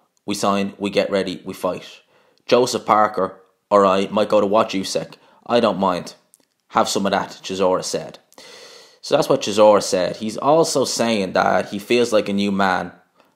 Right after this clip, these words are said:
now that he's parted ways with his former trainer, Don Charles, and is now hooked up with Dave Caldwell. It says here, this is what Chisora says, "I like Don, but it was time for a change," said Chisora. "In the Takam fight, he,"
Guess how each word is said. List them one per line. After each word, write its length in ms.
now 140
that 140
he's 260
parted 540
ways 420
with 140
his 120
former 320
trainer, 300
Don 220
Charles, 420
and 60
is 80
now 180
hooked 240
up 140
with 100
Dave 220
Caldwell. 500
It 180
says 580
here, 520
this 100
is 60
what 120
Chisora 260
says, 340
"I 80
like 240
Don, 240
but 100
it 40
was 80
time 180
for 160
a 20
change," 280
said 160
Chisora. 440
"In 140
the 80
Takam 420
fight, 300
he," 480